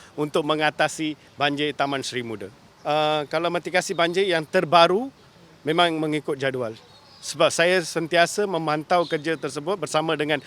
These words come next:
ADUN Kota Kemuning yang Tuan Perka-, Y B Prakash, uh, juga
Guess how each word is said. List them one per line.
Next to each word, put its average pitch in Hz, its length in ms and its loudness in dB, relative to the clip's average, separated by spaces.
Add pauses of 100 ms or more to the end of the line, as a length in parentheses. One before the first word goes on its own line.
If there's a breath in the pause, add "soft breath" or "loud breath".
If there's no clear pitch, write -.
(200 loud breath)
ADUN 170 320 2
Kota 160 240 -2
Kemuning 160 400 -2
yang 143 200 -2
Tuan 143 200 -4
Perka-, 143 320 -6
Y 139 160 -2
B 143 160 -4
Prakash, 180 440 -2 (360 loud breath)
uh, 139 400 0
juga 151 280 0